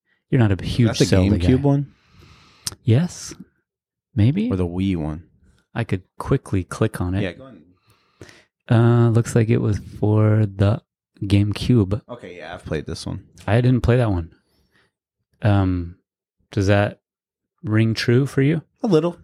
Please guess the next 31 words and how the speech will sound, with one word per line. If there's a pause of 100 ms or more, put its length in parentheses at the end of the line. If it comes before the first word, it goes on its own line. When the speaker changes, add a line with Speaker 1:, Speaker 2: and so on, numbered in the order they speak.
(260)
Speaker 1:
Yeah,
you
can
see
the (140)
inspiration. (1120)
Uh,
Metal
Gear
Solid
three, (260)
which
we
have
played (160)
on
this
podcast. (220)
Speaker 2:
Four
we
played. (880)
Speaker 1:
No,
we
played
three,
Snake
Eater.
Speaker 2:
Three. (120)
You're
right,
yes.